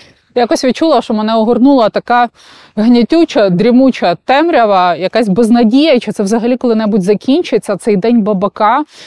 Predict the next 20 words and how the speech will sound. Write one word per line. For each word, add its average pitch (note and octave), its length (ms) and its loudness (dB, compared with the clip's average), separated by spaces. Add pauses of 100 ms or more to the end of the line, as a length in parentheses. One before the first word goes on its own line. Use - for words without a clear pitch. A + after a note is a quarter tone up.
(140)
з F#3+ 80 -2
його A3 140 0
марними A#3 480 2
жертвами, A3+ 540 -2
ця G3+ 160 -2
руська B3+ 300 -2
рулетка, A3+ 460 0
коли G3+ 200 -2
не G#3+ 100 -2
знаєш, A3+ 440 -4 (240)
до G#3 100 0
тебе B3+ 260 0
ракета A3 380 -2
летить, F#3+ 380 0
чи G#3 180 -2
до F#3 100 -2
якоїсь G#3+ 380 0
прекрасної G#3 540 -4
харківської G3 680 -2
дитини, E3 640 -4